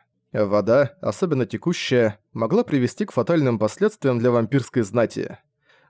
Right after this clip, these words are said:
Биоритмы вымокших под дождём аристократов падали до низшей точки,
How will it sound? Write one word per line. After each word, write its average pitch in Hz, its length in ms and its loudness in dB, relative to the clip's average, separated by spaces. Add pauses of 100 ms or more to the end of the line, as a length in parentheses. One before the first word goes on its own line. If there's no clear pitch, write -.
Биоритмы 110 580 0
вымокших 139 480 0
под 117 160 -2
дождём 113 380 0
аристократов 123 640 -2
падали 127 320 0
до 113 100 2
низшей 117 340 -4
точки, 127 520 0